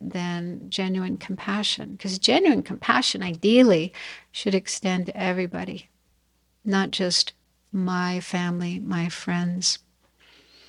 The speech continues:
But on the other hand, I think we have to start somewhere.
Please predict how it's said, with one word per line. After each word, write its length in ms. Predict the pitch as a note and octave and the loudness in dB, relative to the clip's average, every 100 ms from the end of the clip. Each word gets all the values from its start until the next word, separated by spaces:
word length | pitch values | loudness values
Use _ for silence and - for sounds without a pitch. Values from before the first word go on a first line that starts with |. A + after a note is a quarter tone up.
| _ _ _ _ _ _ _ _ _ _ _ _ _ _ _ _ - - - _ _ _ _ _ _ - - _ _ _ _ | _ _ _ _ _ _ _ _ _ _ _ _ _ _ _ _ -20 -20 -20 _ _ _ _ _ _ -20 -20 _ _ _ _
But 220 | A#3+ A#3+ - _ _ _ _ _ _ _ _ | 8 8 6 _ _ _ _ _ _ _ _
on 100 | G#3 | 4
the 100 | A3+ | 8
other 160 | A#3 A#3+ | 8 8
hand, 240 | A3 G3+ | 8 6
I 60 | G3 | 6
think 240 | G3 G#3 | 2 0
we 120 | - G3 | 0 2
have 160 | A#3 - | 2 2
to 80 | |
start 340 | F3 - F3+ F3+ | 0 2 0 0
somewhere. 720 | - E3 F#3+ G3 F#2+ C#2 | 0 2 4 4 2 -2